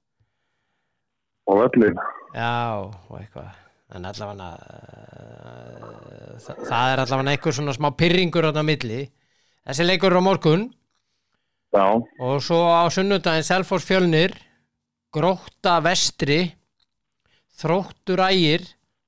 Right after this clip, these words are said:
Speaker 2: og Grindavík Njarðvík. Þetta er svaka leikir.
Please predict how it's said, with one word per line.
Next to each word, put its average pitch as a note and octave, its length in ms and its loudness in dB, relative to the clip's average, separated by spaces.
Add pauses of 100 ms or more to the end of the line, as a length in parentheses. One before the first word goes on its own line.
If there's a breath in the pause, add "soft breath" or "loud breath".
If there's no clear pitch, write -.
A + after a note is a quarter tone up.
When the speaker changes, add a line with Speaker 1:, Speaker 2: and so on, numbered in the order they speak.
Speaker 2:
og C#3 140 -8
Grindavík E3+ 840 -2 (1000)
Njarðvík. D#3+ 520 -4 (580)
Þetta - 280 -20
er - 80 -20
svaka G#3+ 440 -4
leikir. E3 360 -6